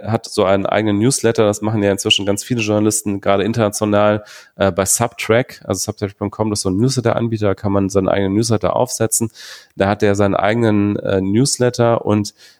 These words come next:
der hat nochmal so ein bisschen die wirtschaftlichen Hintergründe dieses, äh, dieses Angriffs beschrieben, beziehungsweise das, was diesen Angriff ermöglicht hat.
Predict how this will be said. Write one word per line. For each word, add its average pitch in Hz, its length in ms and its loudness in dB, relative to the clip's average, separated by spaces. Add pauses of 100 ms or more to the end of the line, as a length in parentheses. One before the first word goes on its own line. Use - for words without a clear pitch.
(120)
der 98 200 2
hat - 100 0
nochmal 113 220 2
so 104 100 -4
ein 104 40 -4
bisschen 107 240 -2
die 98 220 -6
wirtschaftlichen 107 520 -2
Hintergründe 87 600 0
dieses, 87 420 -8
äh, 98 380 -12
dieses 90 300 -8
Angriffs 92 480 -2
beschrieben, 98 580 -2
beziehungsweise 95 680 0
das, 98 260 -4
was 98 160 0
diesen 95 180 -4
Angriff 101 320 -2
ermöglicht - 540 -2
hat. 82 240 -6